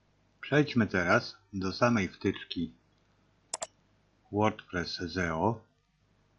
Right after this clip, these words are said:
Otóż, aby zainstalować, dla przypomnienia, wtyczkę WordPress zeo by Yoast, wpisujemy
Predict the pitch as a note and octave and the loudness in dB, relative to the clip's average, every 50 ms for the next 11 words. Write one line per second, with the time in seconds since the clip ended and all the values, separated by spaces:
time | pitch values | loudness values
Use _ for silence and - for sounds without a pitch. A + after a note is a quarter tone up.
0 | _ _ _ _ - G2+ G2+ F#2+ - B2+ B2+ - B2+ A#2 A2+ G#2 G2+ G#2+ G#2 G2 | _ _ _ _ -10 -8 -4 0 2 2 4 4 4 4 4 2 4 4 4 2
1 | - - F#2+ F#2 G2 G#2+ G#2+ G#2+ G2+ F#2 F2+ F#2+ F#2 - - - F#2 - F#2+ F2+ | 0 -2 0 2 2 4 4 4 2 2 2 -2 -2 -2 -2 -6 -6 -4 -2 -2
2 | F#2+ G2+ G2 F#2 F2+ F2 - - G2+ F2+ - - - F#2+ F2 F2+ F#2 G2 F#2+ F#2 | -2 0 0 -2 -2 -4 -6 -8 -8 -8 -8 -8 -6 -4 -4 -2 -2 -2 -2 -4
3 | - _ - F#2 F2+ D#2+ D#2+ F#2 F#2+ F2+ F2 E2+ E2 E2+ E2 D#2+ D#2+ D#2+ D#2 D2+ | -8 _ -8 -6 -6 -6 -4 -4 -4 -2 -2 -2 -4 -4 -4 -6 -6 -10 -10 -8
4 | D#2+ F#2 A2+ - - - - _ _ _ _ _ _ _ _ _ _ _ _ _ | -6 -6 -6 -6 -8 -18 -20 _ _ _ _ _ _ _ _ _ _ _ _ _
5 | _ _ _ _ - - - - - F#2+ - - G#2+ G2 F#2 F2 E2 D#2+ E2+ G2+ | _ _ _ _ -14 -14 -10 -8 -6 -6 -4 0 2 4 4 4 2 2 0 0
6 | A#2+ A2+ - | -2 -2 -4